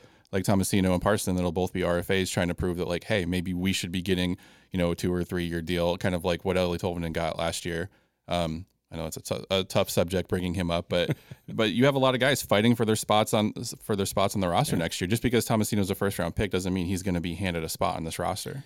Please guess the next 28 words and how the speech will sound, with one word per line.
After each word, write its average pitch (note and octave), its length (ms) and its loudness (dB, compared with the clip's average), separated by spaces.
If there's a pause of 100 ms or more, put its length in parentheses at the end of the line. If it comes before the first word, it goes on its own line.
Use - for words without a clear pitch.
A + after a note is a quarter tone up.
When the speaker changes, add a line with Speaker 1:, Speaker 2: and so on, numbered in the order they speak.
(280)
Speaker 2:
So, A#2+ 520 4
uh, A#2 200 2 (100)
Emma, G#2 400 4
Michael A2 240 2
and G#2 100 2
I F#2+ 40 2
have F2+ 80 2
had F#2+ 120 2
a F2+ 60 0
long F#2 460 -2 (100)
debate F#2 420 0
about, F2 480 -2
not A#2+ 320 0
Tomasino G2+ 440 0
specifically, D#2+ 560 -4
but F2+ 280 -6
about, F2 520 -2 (800)
like, F#2+ 240 0
you G#2+ 120 2
get A#2+ 140 2
paid C3+ 160 4
a C3 60 6
million A#2+ 240 6
dollars F#2+ 380 4
to - 100 -6
play G2 160 0
a F2 40 -4
sport. F2 580 -2